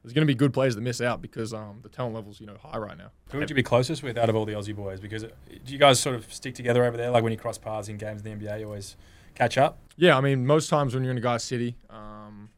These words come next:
Speaker 1: I mean, you know, you see him before games, after games. Um, I mean, I'm probably close with Dyson just 'cause, you
Speaker 2: Mm.
Speaker 1: know, we're the same age. So,
Speaker 2: Yeah, yeah.
Speaker 1: uh, we've, we lived together for two years in Canberra. So,
Speaker 2: Yeah.
Speaker 1: um, yeah, but, I mean, when you're in the same city, yeah, guys usually, uh, catch up and say what's up.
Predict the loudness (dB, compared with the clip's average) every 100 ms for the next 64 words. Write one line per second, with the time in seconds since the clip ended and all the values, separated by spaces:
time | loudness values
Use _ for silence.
0 | _ -20 -20 -20 -20 -20 -18 -18 -18 -8
1 | -4 -4 -4 -6 -6 -6 -6 -6 -6 -12
2 | -16 -18 -20 _ -20 -20 -20 -20 -20 -20
3 | -20 -20 _ _ _ -20 -8 -4 0 0
4 | 0 -2 -2 -8 -8 -8 -8 -14 -18 -20
5 | -20 -20 -20 -20 -12 -12 -12 -16 -18 -18
6 | -18 -20 -20 _ -20 -10 -6 -6 -10 -16
7 | -16 -4 -2 -2 -2 -4 -4 -12 -14 -14
8 | -16 -12 -10 -6 -8 -8 -12 -14 -20 _
9 | _ _ -4 -2 -2 -4 -6 -8 -12 _
10 | -4 -2 -4 -2 2 4 6 6 4 2
11 | 2 0 0 0 0 -2 -4 -10 -14 -16
12 | -14 -10 -10 -10 -14 -18 -20 -18 -18 -18